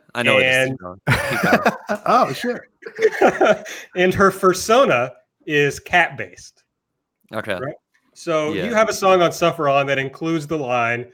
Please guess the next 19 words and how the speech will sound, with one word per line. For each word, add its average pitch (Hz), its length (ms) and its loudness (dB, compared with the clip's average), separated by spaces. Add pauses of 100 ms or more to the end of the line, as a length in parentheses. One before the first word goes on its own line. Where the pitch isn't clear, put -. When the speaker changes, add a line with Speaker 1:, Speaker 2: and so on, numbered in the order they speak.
(360)
Speaker 2:
uh, 123 240 -2
and 135 100 2
I'll 139 360 2
botch 123 260 0
this 120 180 -6
maybe, 123 280 0
but 120 260 -4 (240)
I 127 60 -2
think 294 260 2
it 170 140 4
is, 131 380 2 (280)
"I 143 120 0
like 175 260 2
when 170 80 2
she 160 160 0
acts 156 180 4
like 139 140 -2
a 131 40 -2
cat." 156 360 2